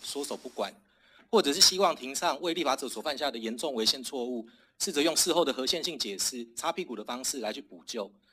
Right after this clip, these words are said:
但是我们要说，这都不是妨碍庭上认定宣告本件系争法规范违宪的借口。代理人建请庭上要严肃思考，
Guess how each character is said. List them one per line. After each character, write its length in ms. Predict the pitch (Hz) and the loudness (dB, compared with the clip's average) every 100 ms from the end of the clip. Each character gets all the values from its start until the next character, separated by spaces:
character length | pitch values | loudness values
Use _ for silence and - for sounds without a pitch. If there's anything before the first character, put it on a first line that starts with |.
| _ _ | _ _
但 120 | 156 | -2
是 80 | 170 | 0
我 60 | |
们 120 | 120 131 | 2 4
要 120 | 135 | 2
说， 360 | - 120 113 - _ _ | 0 -2 -4 -8 _ _
这 160 | - 185 | -2 4
都 120 | 180 | 4
不 140 | 160 143 | 4 2
是 180 | - | 0
妨 160 | 151 110 | 0 0
碍 100 | 147 | 0
庭 160 | 131 120 | -2 -4
上 180 | 151 143 | -4 0
认 240 | 170 131 | -2 -2
定 200 | 165 127 | -6 -6
宣 220 | - 135 | -6 -4
告 160 | 131 151 | 2 0
本 180 | - 98 | 0 -6
件 160 | - | -2
系 120 | 120 143 | -2 -2
争 160 | 135 | -4
法 100 | 120 | -6
规 140 | 90 127 | -6 -6
范 160 | 110 | -6
违 120 | 98 | -4
宪 160 | 104 131 | -2 -2
的 80 | 107 | -4
借 180 | - 107 | -4 -6
口。 220 | - - - _ _ _ _ _ _ | -8 -16 -18 _ _ _ _ _ _
代 100 | - | 0
理 80 | 180 | 2
人 220 | 135 131 | 4 4
建 160 | 143 180 | 2 0
请 120 | 135 | -2
庭 160 | 113 127 | -4 -2
上 140 | 160 | 2
要 80 | 156 | 2
严 160 | 131 120 | 2 -2
肃 140 | 170 | -2
思 180 | - 131 | -2 -2
考， 260 | 120 92 | -6 -6